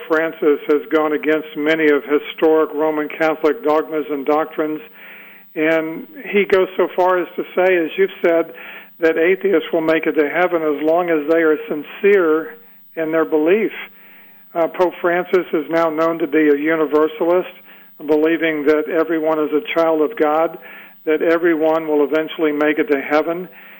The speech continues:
He's actually denied the existence of hell. He is pointing people to Mary, who's another universalist. The apparitions of Mary have been coming for all of her children,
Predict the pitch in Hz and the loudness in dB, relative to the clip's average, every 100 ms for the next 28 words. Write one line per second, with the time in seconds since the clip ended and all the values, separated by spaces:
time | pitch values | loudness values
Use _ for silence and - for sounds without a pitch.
0 | _ 175 131 156 180 - 180 147 151 147 | _ -6 0 0 0 0 0 0 0 2
1 | 151 165 165 160 147 120 123 160 - 165 | 2 0 0 0 0 0 -2 -2 -2 -8
2 | 143 139 127 - 156 151 160 180 - - | -4 -4 -4 -2 0 2 0 -2 -10 -20
3 | - _ 165 165 151 139 - 175 175 170 | -20 _ 2 4 4 0 -6 -2 -2 -2
4 | 156 - 170 165 170 165 165 143 143 156 | -4 0 2 4 0 0 -4 0 0 2
5 | 165 175 156 156 151 147 151 156 151 156 | 2 0 0 0 0 0 0 0 0 0
6 | 151 147 151 151 165 165 170 - - - | 0 2 2 2 0 0 0 -8 -20 -20
7 | - - _ 151 147 156 156 151 156 - | -20 -20 _ 0 2 2 0 0 0 -2
8 | 156 156 147 151 156 160 151 151 151 147 | -2 -2 0 0 2 2 0 -2 -2 -6
9 | - 165 160 151 165 151 151 156 165 156 | -2 -2 -2 -2 0 0 2 2 0 0
10 | 151 147 - 165 156 156 165 | -2 -2 0 0 0 -2 -6